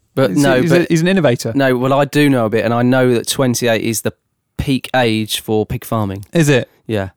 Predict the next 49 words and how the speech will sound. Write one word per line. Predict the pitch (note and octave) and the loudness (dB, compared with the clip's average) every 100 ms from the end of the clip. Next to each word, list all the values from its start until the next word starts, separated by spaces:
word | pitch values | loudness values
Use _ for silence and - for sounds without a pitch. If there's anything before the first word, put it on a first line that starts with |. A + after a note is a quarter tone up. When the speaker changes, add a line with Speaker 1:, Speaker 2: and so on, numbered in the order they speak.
| - | -8
Speaker 1:
That's | B2 - | -6 -2
when | C3+ B2 | 0 0
you | A#2 | 0
want, | - | -2
if | A#2+ | -4
you, | B2+ - _ - - | -6 -10 _ -16 -4
any | C3+ C#3+ | 0 0
later, | C3 C3 - A#2 | 0 0 -2 -2
you've, | G#2+ A2+ G2+ _ _ _ - | 0 -2 -4 _ _ _ -12
you're, | A2 G#2+ - | -10 -8 -4
you're | A2+ | -4
done. | - G#2 G2 - - - - _ - | -2 -2 -4 -10 -20 -20 -20 _ -4
Get | C#3 | 0
in | C3+ | 2
there | C#3 | 2
by | C3 | 2
the | C#3 | 0
time | C#3+ | 0
you're | C3+ | -2
twenty-eight. | D3 C#3 C3 A2 | 0 0 0 -2
That's | C3+ | -2
probably | - F#3 C#3 | 0 0 2
what | |
was | B2 | 2
on | A#2+ | 0
his | A2 | 0
mind | B2+ C3 A2+ | 0 0 0
the | A2+ A2 | -2 -4
whole | A#2 G#2+ | -4 -4
time. | B2+ A#2+ G2 F#2 | -2 -2 -4 -6
Speaker 2:
Right. | D3 C#3+ C3 | -2 0 2
Speaker 1:
He'd | A#2 B2+ | 0 0
probably | B2 | 0
want, | A#2 A#2 A2+ | 0 0 -2
"I'll | |
do | A#2 | -2
a | A#2 | -2
couple | C#3+ - | -2 -2
of | A#2 | -2
years | G#2+ | 0
at | |
Newcastle, | A2 G#2+ A2 G#2 - A2 G#2+ A2 - _ _ _ - - _ _ _ | -2 -2 -2 -4 -4 -4 -4 -4 -8 _ _ _ -20 -20 _ _ _
back | A#2+ - | -6 -4
to | A2+ | -6
Palmeiras, | A2 G#2+ G#2+ G#2+ G#2+ G#2+ - - _ _ _ | -4 -2 -2 -2 -2 -2 -4 -10 _ _ _
pig | A#2 A2 | -8 -6
farm. | G#2 G2 F#2+ - | -6 -6 -8 -6
Done." | D3 C3+ | 0 2
Speaker 2:
Okay. | A#2 G#2 | 2 -2